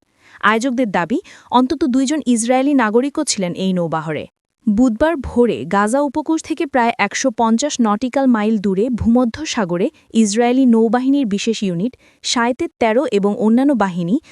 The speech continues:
দ্রুত অভিযান চালিয়ে নয়টি জাহাজের নিয়ন্ত্রণ নেয়। কনসেন্স নামের আটষট্টি মিটার দীর্ঘ যাত্রীবাহী জাহাজে নামার জন্য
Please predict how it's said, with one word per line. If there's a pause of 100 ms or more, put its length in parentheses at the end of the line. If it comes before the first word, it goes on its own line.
(180)
দ্রুত
অভিযান
চালিয়ে
নয়টি
জাহাজের
নিয়ন্ত্রণ
নেয়। (540)
কনসেন্স
নামের (100)
আটষট্টি
মিটার
দীর্ঘ
যাত্রীবাহী
জাহাজে
নামার
জন্য